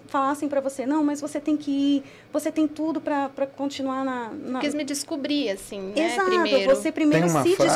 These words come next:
Speaker 1: descobriu.
Speaker 3: tem uma frase muito conhecida que diz o seguinte, que nós somos produtos do nosso meio.
Speaker 1: Sim.
Speaker 3: E, e, na verdade, somos influenciados por quem está ao nosso
Speaker 2: Sim.
Speaker 3: redor.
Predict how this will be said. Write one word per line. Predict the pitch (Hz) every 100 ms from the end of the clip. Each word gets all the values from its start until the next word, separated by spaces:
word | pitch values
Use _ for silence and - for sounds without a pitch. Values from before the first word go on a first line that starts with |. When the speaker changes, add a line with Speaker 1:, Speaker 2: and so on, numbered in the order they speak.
| -
Speaker 1:
descobriu. | 277 240 220 196 - - -
Speaker 3:
tem | - 139
uma | 131 120
frase | - 127 127 113
muito | 131 139
conhecida | - 110 110 - - 143 110
que | 104 -
diz | 120 127
o | 127
seguinte, | - 110 117 113 - - - - - - -
que | 123
nós | 127 151 160
somos | - - 131 143 175 180 - - - - - - - - -
produtos | 156 160 123 127 151 - 143
do | 156
nosso | 151 151 -
meio. | - 143 147 - -
Speaker 1:
Sim. | - - 240 185 - - - - -
Speaker 3:
E, | 120 92
e, | 107
na | 113
verdade, | 113 135 117 113 117 131 151 120 -
somos | 147 139 127
influenciados | 147 143 147 139 123 113 131 -
por | - 147
quem | - 127
está | 143 -
ao | 143
nosso | 143 143 156
Speaker 2:
Sim. | 156
Speaker 3:
redor. | 156 - 120